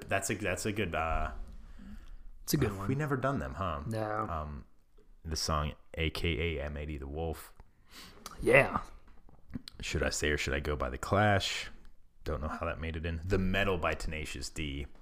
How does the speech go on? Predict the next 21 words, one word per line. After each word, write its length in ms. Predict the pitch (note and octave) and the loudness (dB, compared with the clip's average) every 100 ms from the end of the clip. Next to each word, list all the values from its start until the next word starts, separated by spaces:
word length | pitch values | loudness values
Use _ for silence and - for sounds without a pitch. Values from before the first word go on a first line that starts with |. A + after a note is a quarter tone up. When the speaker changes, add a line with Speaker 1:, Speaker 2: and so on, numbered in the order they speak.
| - - - - | -18 -18 -18 -2
Speaker 2:
That's 460 | - B2 A2 - F2 | 10 10 10 4 4
Speaker 1:
Listened 340 | G2 F#2+ A2 | 4 4 4
to 60 | F#2 | 6
that 200 | F2+ F2 | 6 6
a 40 | |
fuck 320 | - - D#2+ | 4 0 0
ton 300 | - F2 D#2+ D#2 | 0 0 0 4
this 160 | - | 6
Speaker 2:
Yeah. 160 | A2 A2 | 8 6
Speaker 1:
year 100 | - | 4
for 160 | - | 0
some 220 | E2 E2+ D#2+ | 0 0 -2
reason. 400 | D#2+ D#2 F3+ - | -2 4 6 12
Speaker 2:
<laughs> 840 | A#3 A3 B3 - G#3+ A3 G3+ F#3 - - - - | 12 12 12 12 8 8 4 0 -6 -12 -12 -4
Speaker 1:
Um, 680 | D2+ D2 D2 C#2 C#2 C#2 - - | -2 0 -2 -4 -6 -8 -10 -2
Lead 340 | F2 F#2 F#2 | 4 4 4
South 300 | - F2+ F2 | 6 4 4
Dakota 680 | E2 - - A#2 C3+ C3+ C3+ | -2 -4 2 6 8 8 8
by 140 | F2 D#2+ | 6 4
Manchester 540 | E2+ E2+ - D#2 - | 4 2 2 0 -2
Orchestra. 760 | - B2 B2+ B2+ - B2+ B2 | 2 2 4 2 6 8 8